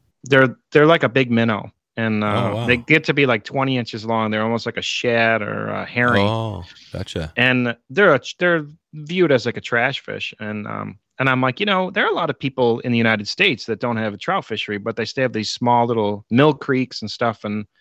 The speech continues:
Speaker 1: why can't they go catching other species of fish?" So,
Speaker 2: Mm-hmm.
Speaker 1: so I've, I've, you know, done that, rock bass and fall fish and stuff like that.
Speaker 2: Gotcha.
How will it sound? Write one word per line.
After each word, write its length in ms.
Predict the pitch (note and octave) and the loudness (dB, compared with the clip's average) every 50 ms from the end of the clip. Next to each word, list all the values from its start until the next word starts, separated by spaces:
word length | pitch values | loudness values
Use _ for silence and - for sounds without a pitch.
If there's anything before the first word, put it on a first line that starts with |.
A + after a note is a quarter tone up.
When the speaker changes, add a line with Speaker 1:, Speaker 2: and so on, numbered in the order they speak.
| _ _ _ _ - | _ _ _ _ -2
Speaker 1:
why 160 | - G#2+ A#2 | 0 0 0
can't 220 | - - D#3 C#3+ | 2 0 0 0
they 120 | - D#3+ D#3 | 0 -2 0
go 200 | - D#3 D#3 D3 | 2 2 2 2
catching 600 | - - C#3+ C3+ - - D3 C#3+ C#3+ C#3+ C3+ - _ _ _ _ - | 2 0 -2 0 0 -2 -2 -2 -2 -4 -6 -8 _ _ _ _ 0
other 160 | - - G#3 | 2 2 2
species 420 | - - - G2+ - - F2 D#2+ - | 0 -2 -6 -8 -8 -8 -10 -12 -14
of 80 | - | -14
fish?" 300 | - - - - - - - | -14 -12 -12 -10 -10 -6 -2
So, 240 | A2+ G#2+ G#2+ G#2+ A2 _ _ _ - - - - - | -2 0 0 -2 -4 _ _ _ -20 -20 -20 -14 -10
Speaker 2:
Mm-hmm. 240 | G2 G2 F2+ F#2+ G2+ | -10 -8 -6 -6 -4
Speaker 1:
so 200 | G#2 B2 A#2+ A2+ | 0 2 4 6
I've, 280 | A2 A2+ A2 A2 - - _ - | 6 4 4 0 -6 -12 _ -2
I've, 240 | A2 A2 G#2 G2+ A#2 _ _ _ _ _ _ _ | 0 0 0 -2 -6 _ _ _ _ _ _ _
you 160 | - C3 A#2+ | -4 -2 -2
know, 200 | G2 G2 G#2 - - - _ _ | -2 -2 -4 -6 -10 -16 _ _
done 180 | - A#2 A2 A2 | 0 2 2 2
that, 300 | B2+ C#3 B2+ G#2 G2 - - - - - _ - | 2 2 2 0 -2 -6 -12 -20 -20 -20 _ -6
rock 320 | G#2+ G#2+ G2+ G2+ G2+ - - | -2 0 0 0 0 -2 -4
bass 420 | A2 G#2+ G#2+ G#2 G#2 G#2 - - | -2 -2 -2 -2 -4 -6 -8 -10
and 240 | - G#2 G#2 G#2 G2+ _ | -10 -10 -10 -12 -16 _
fall 220 | _ - G#2 G2+ G2 | _ -4 -2 -2 -4
fish 400 | - - - - G2 - - - | -4 -6 -6 -6 -6 -6 -8 -10
and 180 | - G2 F#2+ - _ _ _ - - | -12 -14 -16 -20 _ _ _ -20 -20
stuff 320 | - - - G#2 F#2+ - - | -14 -10 -10 -10 -10 -10 -14
like 100 | - - | -12 -10
that. 220 | - G#2 F#2+ - _ _ _ _ _ _ _ | -8 -8 -8 -10 _ _ _ _ _ _ _
Speaker 2:
Gotcha. 440 | - E2+ E2+ - - G2 D#2+ D#2 - | -10 -10 -8 -6 -6 -6 -6 -8 -12